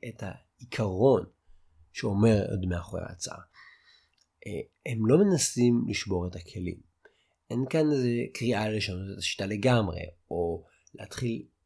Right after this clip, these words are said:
לרדוף אחרי חברות גדולות. זאת אומרת, אין פה איזה אידיאולוגיה, או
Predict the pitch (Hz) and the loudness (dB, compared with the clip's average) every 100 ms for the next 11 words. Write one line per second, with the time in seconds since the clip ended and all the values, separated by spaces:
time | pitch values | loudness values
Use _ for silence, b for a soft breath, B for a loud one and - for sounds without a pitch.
0 | _ 120 113 98 95 135 139 - 104 - | _ 0 0 0 6 10 10 8 -2 -4
1 | 98 - 92 90 98 104 104 101 90 - | -2 -2 -2 -4 -4 -4 -2 -2 -4 -10
2 | 113 101 101 113 - 127 110 113 139 123 | -8 -6 -6 -8 -4 -4 -4 -6 -10 -6
3 | 139 131 123 120 123 117 _ 113 117 110 | -2 0 0 2 0 -2 _ -4 0 0
4 | 104 127 117 | -2 -2 -2